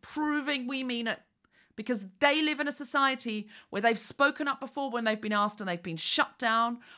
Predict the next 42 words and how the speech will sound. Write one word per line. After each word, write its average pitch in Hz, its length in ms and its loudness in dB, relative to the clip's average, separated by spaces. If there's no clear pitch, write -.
or 202 140 -2
they've 180 220 2
been 175 140 -2
excluded 269 760 -2
sp-, - 280 -8
because 277 480 2
of 254 140 -12
the 262 60 -6
thing 247 280 -6
they 226 160 -2
said 196 400 0
when 330 460 2
you 370 180 -4
asked 339 440 2
them. 147 220 -8
Permission 226 640 -2
is 165 140 -14
everything. - 540 -14
And 185 180 -4
permission, 214 560 -4
oh, 175 320 -4
it's - 200 -8
tough. - 440 -14
To 196 80 -10
get 226 200 -6
people 220 220 -6
to 156 120 -10
really 202 480 -4
believe 151 380 -8
you. 247 280 -8
And 180 80 -4
they've 240 240 2
lived 247 180 -6
in 180 60 -6
a 170 40 -2
white 175 280 2
supremacist, 202 680 -6
male-dominated 202 760 -2
space 190 380 -4
their 151 160 -4
whole 151 220 -4
life. 175 580 -6